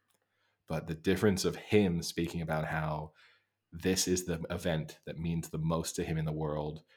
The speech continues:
I mean, his literal words were, words were, "He doesn't give a shit about all of his individual performances," when he compares it with how much the Ryder Cup means, that he, if this hadn't gone the way they wanted it to go, but he hoped that at least it inspi-,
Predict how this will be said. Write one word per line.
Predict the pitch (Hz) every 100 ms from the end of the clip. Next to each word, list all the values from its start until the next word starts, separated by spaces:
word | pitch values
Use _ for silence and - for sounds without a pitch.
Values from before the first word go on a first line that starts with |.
| -
I | -
mean, | 82
his | 85 80
literal | 90 80 90 80
words | 82 80 80
were, | 78 76 73 - 78 87
words | 87 85
were, | 78 73
"He | -
doesn't | 85 82 85
give | 82 78
a |
shit | 76 - 90 71 - _ - -
about | 80 82 78 78 -
all | 85 82
of | 80
his | 80 78
individual | 85 78 78 80 80 73
performances," | 71 - - 85 76 - 73 78
when | 78
he | 80
compares | 107 - 78 76
it | -
with | -
how | - 80 76
much | 76 -
the | -
Ryder | 78 73 80
Cup | - 69 -
means, | 73 73 71 - - _ _ _
that | 80
he, | 80 76 78 _ _ -
if | -
this | 92
hadn't | - 92 87
gone | 80 80
the |
way | 80 80
they | 78
wanted | 78 82 80
it | 78
to |
go, | 78 78 73
but | 80
he |
hoped | 78 85 80
that | 80
at | 80
least | 78 82 -
it |
inspi-, | 78 - - 85